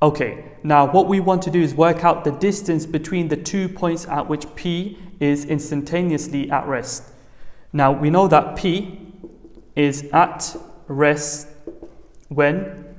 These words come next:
t is equal two and when t is equal four. We're going to substitute t equal two into the s equation. So when t is equal two, s is equal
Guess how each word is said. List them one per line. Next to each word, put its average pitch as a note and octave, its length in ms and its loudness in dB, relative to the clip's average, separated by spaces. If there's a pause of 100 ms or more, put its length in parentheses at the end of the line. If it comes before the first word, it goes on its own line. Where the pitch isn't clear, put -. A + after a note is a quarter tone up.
(720)
t E3+ 220 0
is D#3 120 -2
equal C#3+ 460 -2
two - 640 -2 (480)
and C#3 240 -2
when C#3 160 0
t D3 220 -4
is C#3 100 -6
equal C#3 320 -2
four. C3 380 -4 (880)
We're D3+ 100 4
going E3 160 4
to D#3+ 100 0
substitute F#3 540 0
t F3 160 -2
equal D#3+ 220 -4
two G3 460 0
into D3+ 220 -4
the D3 160 0
s D3 160 -2
equation. D#3+ 840 -2 (240)
So D3+ 340 6
when D3+ 420 -2
t G3 200 -2
is F3 100 -4
equal E3 320 0
two, - 560 -2 (180)
s D#3 220 2
is D#3 160 -2
equal D3+ 640 -2